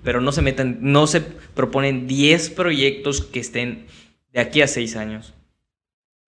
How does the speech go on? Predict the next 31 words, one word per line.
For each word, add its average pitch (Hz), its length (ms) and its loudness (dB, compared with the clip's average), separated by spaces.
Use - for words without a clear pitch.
Porque 131 220 2
ellos 143 200 8
lo 139 120 4
que 120 120 -6
quieren 127 240 2
ver 123 140 2
es 127 100 0
rapidez, 123 800 -2
rapidez. 139 960 2
Porque, 127 380 -2
pues, 117 200 -6
como 123 220 -2
dicen, 123 540 -2
eh, 117 180 -2
las 113 260 -2
acciones 113 480 -6
valen 101 320 -2
más. 143 480 -2
Claro, 143 520 8
para 117 200 2
ellos 135 240 0
valen 117 380 -2
mucho 156 520 4
más, 143 340 4
porque 127 340 -2
para 117 300 2
ellos 131 180 4
les 117 180 -2
conviene 123 600 0
que 113 80 -8
el 104 100 -6